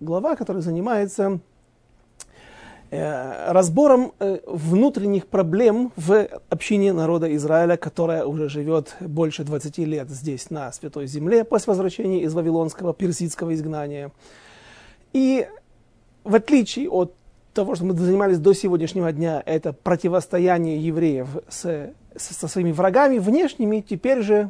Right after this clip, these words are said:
<clears throat> э, наша пятая глава будет заниматься, описывать нам, э, противостояние Нехемии, а точнее пока что еще не противостояние, а Нехемия сломит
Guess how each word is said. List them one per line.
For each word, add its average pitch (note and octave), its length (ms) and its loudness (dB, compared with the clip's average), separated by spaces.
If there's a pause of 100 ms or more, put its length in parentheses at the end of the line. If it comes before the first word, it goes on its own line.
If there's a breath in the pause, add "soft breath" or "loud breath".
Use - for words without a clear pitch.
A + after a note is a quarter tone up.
(100)
<clears throat> G#3 480 -2
э, F3 640 -2
наша F3 300 -4
пятая F3 300 -2
глава F#3 240 2
будет G3+ 180 2
заниматься, G3+ 520 2
описывать A3 540 -4
нам, F3+ 240 0 (720 loud breath)
э, D#3 120 -2
противостояние G3+ 800 2
Нехемии, B3 720 2
а D4+ 120 -2
точнее C4 260 4
пока A3+ 280 4
что - 100 -2
еще A3 140 2
не A3+ 160 8
противостояние, D#3+ 1000 0
а C3 180 -12
Нехемия D#3+ 600 -2
сломит G3 440 6